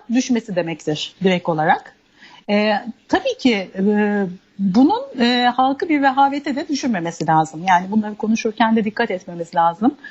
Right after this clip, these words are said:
Çünkü, e, yoğun bakım yatakları sayımız ülkemizin yeterli, dünyada iyi bir sıradayız. Fakat eğer izolasyon, e, önlemlerine uymazsak, e, bulaştırmaya devam edersek,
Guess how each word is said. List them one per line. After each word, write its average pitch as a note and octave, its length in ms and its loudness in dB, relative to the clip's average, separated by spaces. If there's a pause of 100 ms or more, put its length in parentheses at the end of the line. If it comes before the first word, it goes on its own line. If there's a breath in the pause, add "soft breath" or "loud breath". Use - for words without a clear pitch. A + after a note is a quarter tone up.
(300 loud breath)
Çünkü, F4 320 2
e, E4 280 2 (300)
yoğun C#4+ 260 2
bakım C#4+ 240 2
yatakları C#4 640 0
sayımız C4 540 0 (320)
ülkemizin B3+ 720 2
yeterli, G#3 680 0
dünyada G#3 400 4
iyi G#3+ 180 2
bir G#3 60 0
sıradayız. F3+ 640 -2 (340 loud breath)
Fakat D4+ 500 0 (300)
eğer B3+ 580 0
izolasyon, B3 720 -2
e, G#3 40 -10 (380)
önlemlerine A3 580 4
uymazsak, G#3 720 2 (460)
e, F#3 320 2
bulaştırmaya A3 640 2
devam G#3+ 280 4
edersek, G#3 640 0